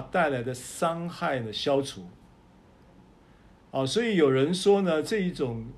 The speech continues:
话的，话语的伤害呢，这种话语的，这，这种，这种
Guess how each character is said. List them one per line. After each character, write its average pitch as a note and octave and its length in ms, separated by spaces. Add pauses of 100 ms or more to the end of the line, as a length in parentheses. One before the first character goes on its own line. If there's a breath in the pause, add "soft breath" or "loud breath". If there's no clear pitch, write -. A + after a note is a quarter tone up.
话 F#3 460
的， C3 120 (140)
话 G#3 260
语 A#2+ 140
的 A2+ 100
伤 E3 320
害 D#3 280
呢， A#2 260 (640 loud breath)
这 G3 120
种 D3+ 160
话 F3+ 380
语 A2+ 180
的， A#2 140 (760)
这， D#3+ 160
这 D#3+ 200
种， A#2+ 280
这 E3 120
种 A#2+ 240